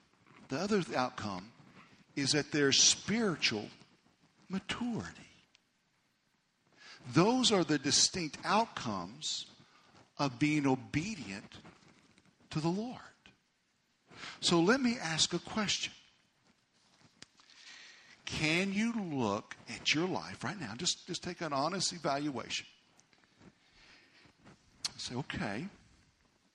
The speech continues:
this is where God is using me right now in my life." Now, it might not be the big thing.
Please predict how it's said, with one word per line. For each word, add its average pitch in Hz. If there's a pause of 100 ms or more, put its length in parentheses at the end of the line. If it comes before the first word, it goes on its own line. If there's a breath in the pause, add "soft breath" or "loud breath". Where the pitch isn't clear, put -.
(1900)
this 165
is -
where 113 (1300)
God 123
is 131
using 107
me 87 (1300)
right 113
now 87
in 95
my 92
life." 82 (2000 loud breath)
Now, 120
it 151
might 170
not 151
be 143
the 139
big 120
thing. -